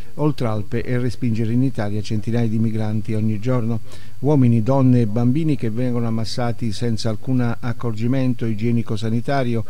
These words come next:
in alcuni container a pochi metri dalla frontiera italiana.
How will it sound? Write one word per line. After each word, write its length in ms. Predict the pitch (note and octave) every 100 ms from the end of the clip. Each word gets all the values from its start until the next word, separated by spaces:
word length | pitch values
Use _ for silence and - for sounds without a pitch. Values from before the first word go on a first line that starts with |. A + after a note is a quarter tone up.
| - - -
in 180 | B2+
alcuni 560 | B2 A2 - C#3 C3 A#2
container 800 | - A#2 A2+ C#3 C#3 C#3 C3+ A#2+
a 120 | A2+
pochi 300 | G2+ C3+ A2+
metri 440 | A#2+ G2+ F#2+ A2 G#2+
dalla 360 | G#2+ G#2+ G#2 G#2
frontiera 680 | A#2+ A2 G#2+ B2 A#2 A2+ -
italiana. 680 | B2+ - A#2+ G#2 C#2+ C#2+